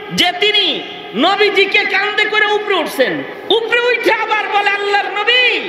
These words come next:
বিশ্রাম নেন, বিশ্রাম নেন।" মেহনত করলো উনি, রসুলকে কাঁধে করে উপরে নিল উনি। এরপরেও কয়, "নবী গো, আপনি তো উম্মতের চিন্তায় পেরেশান, আপনার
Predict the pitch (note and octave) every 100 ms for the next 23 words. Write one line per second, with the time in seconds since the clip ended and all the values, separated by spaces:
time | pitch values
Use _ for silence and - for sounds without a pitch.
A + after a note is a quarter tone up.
0 | - - - F#3+ A3+ G#3+ A3+ G3+ F3+ D#3
1 | C#3+ D3+ - D3 C#3 C3+ C3 - - -
2 | - B3 D4 F4+ F4 - E4 D#4+ D4+ D#4
3 | F#4 G#4 D#4+ - - - A#3 C#4 F4 E4+
4 | D#4+ D4+ D#4 F4 F4 E4 E4+ E4+ D#4+ E4+
5 | D#4+ D#4 D#4 D4+ G4 A4 D4 - - -
6 | - - D#4+ D#4 D#4+ F4 F4 D#4 D4+ B3+
7 | E3 - - B3 D4+ D4+ F#4 F4+ D4+ C#4+
8 | C#4+ E4 F4 E4 E4+ G4 G#4 A4+ A#4+ A#4+
9 | G#4+ F4+ - - - - - F4+ F#4 E4
10 | F4 D#4+ C#4+ F4+ F#4 E4+ F#4+ B4 C5 G#4+
11 | C4 D#3+ - - - - - C4+ - D#4+
12 | D#4 C#4